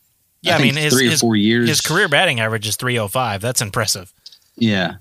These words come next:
Speaker 2: yeah. There was, there was, like, a three or four year span where he didn't hit below three twenty.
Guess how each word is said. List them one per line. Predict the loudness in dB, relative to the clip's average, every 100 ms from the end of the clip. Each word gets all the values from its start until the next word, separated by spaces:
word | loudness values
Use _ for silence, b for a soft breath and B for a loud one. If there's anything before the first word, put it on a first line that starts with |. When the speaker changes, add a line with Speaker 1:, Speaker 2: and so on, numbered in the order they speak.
| _ -4
Speaker 2:
yeah. | 0 2
There | 0
was, | 0 -4 -4
there | -4
was, | -4
like, | -4
a | -6
three | -2 0
or | 0
four | -2 0
year | 0 0
span | -4 0 0 2
where | 0
he | 0 0
didn't | 0 -2
hit | -2 0
below | 0 0
three | 0 -2
twenty. | -2 -2 -2 -2 -4